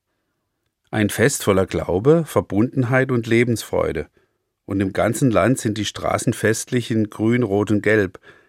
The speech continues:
den Farben Äthiopiens, geschmückt. Doch dieses Jahr ist gleichzeitig auch alles anders.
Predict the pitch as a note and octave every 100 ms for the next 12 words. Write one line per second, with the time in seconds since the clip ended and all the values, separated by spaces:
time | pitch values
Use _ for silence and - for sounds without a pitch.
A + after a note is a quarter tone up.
0 | _ - G2+ - F2+ F#2 - F2+ A#2 A#2+
1 | G#2 - - - F2 - - - _ _
2 | _ _ _ _ _ _ _ _ D3+ -
3 | - G#2 A#2+ - C3 C#3+ D3+ C#3+ _ _
4 | _ - A2 A2+ - G#2 F#2+ - A2+ A2+
5 | A2 F2+ G2+ - G2 F#2+ - - F2+ E2+
6 | D#2+ -